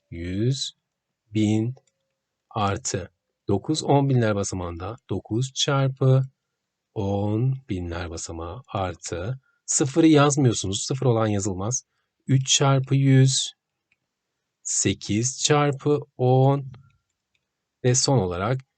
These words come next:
yedi çarpı bir yazıyoruz. Ekrana sığdırmaya çalıştım. Evet, bu da çözümlenmiş hali olarak alt taraftaki sorunun cevabı. Evet, alıştırmamızın son sorusuna geldik.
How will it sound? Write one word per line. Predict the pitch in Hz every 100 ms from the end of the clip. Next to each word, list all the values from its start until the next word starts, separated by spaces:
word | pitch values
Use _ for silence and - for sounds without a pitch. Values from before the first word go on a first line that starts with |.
| _ _
yedi | 82 85 120 135 165
çarpı | - 127 104 92 - 110 117 113 131 _ _
bir | 104 101 101 104 - _ _ _ _ -
yazıyoruz. | 98 87 85 110 120
Ekrana | - 104 92 92
sığdırmaya | - 110 92 113
çalıştım. | 127 98 - 127 - _ _ _ _ _
Evet, | 185 110 - - _
bu | 117 185
da | 165 170
çözümlenmiş | - 160 135 123 98 92 -
hali | 156 110
olarak | 98 98 127 - -
alt | 135 131
taraftaki | - 92 - 92 -
sorunun | 139 110 113
cevabı. | 110 78 - _ _ _ _ _ _ _ _ _
Evet, | 160 92 - _ -
alıştırmamızın | 180 190 - 147 117 131 202
son | - 190 185
sorusuna | - 123 98 98
geldik. | 110 131 98